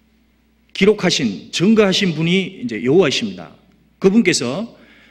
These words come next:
어, 맨 마지막 요한계시록에 가서는 "나는 처음이다, 나는 시작이다." 이런 표현을 세 번이나 이렇게 남깁니다.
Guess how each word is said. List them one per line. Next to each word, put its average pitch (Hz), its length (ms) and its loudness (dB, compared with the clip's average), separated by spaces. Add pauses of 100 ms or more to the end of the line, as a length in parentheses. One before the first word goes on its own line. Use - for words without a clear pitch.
(360)
어, 82 360 -18
맨 220 380 2
마지막 139 640 -4
요한계시록에 170 1000 -2
가서는 139 680 -2 (840)
"나는 240 360 2
처음이다, 131 680 -2
나는 202 220 2
시작이다." 170 440 -2
이런 190 200 0
표현을 135 300 -2
세 254 180 0
번이나 170 640 0
이렇게 120 260 -6
남깁니다. 117 540 -2